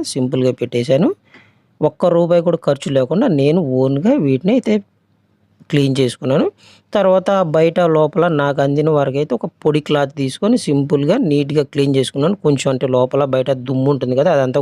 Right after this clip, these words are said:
కూడా నేను క్లీన్ చేసుకున్నాను. చిన్న చిన్న పనులు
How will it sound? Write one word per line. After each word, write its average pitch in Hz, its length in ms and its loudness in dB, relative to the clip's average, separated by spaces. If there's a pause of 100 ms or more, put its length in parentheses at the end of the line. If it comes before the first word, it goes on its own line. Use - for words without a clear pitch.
కూడా 147 180 0
నేను 156 160 2 (100)
క్లీన్ 139 280 0
చేసుకున్నాను. 123 500 -2 (1120)
చిన్న 240 240 4
చిన్న 226 140 4 (100)
పనులు 175 220 2